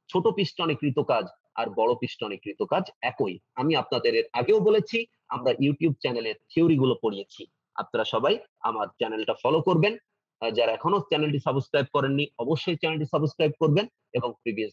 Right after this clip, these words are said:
ভিডিওগুলো মনোযোগ সহকারে দেখবেন। প্রিয় শিক্ষার্থীরা, বল বৃদ্ধিকরণ নীতি অনুসারে আমরা জানি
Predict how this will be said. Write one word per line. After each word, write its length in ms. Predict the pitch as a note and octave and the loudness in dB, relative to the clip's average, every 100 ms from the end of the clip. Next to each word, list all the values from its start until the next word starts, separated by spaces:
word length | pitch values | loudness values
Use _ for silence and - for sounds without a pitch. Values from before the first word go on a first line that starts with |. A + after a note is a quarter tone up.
| G2+ | -6
ভিডিওগুলো 380 | G2+ A2 A2 F3+ | 0 0 2 0
মনোযোগ 320 | A#2+ A#2 A2 | 0 -2 -2
সহকারে 320 | - G2 G2 F#2 | -2 -2 0 -2
দেখবেন। 360 | G2+ F2+ E2+ - _ _ - | -4 -6 -14 -18 _ _ -2
প্রিয় 140 | E3 | 0
শিক্ষার্থীরা, 440 | F3+ - F3+ G3 | 0 -2 0 2
বল 220 | D3 C#3 D3+ | 4 4 4
বৃদ্ধিকরণ 500 | D3+ C#3 D#3+ D3+ D3 | 4 2 2 2 2
নীতি 200 | C3+ C3 | 0 0
অনুসারে 320 | C3 B2 B2+ | -2 -2 -2
আমরা 200 | A#2+ A#2+ | 0 -2
জানি 300 | A2+ B2 | -2 -4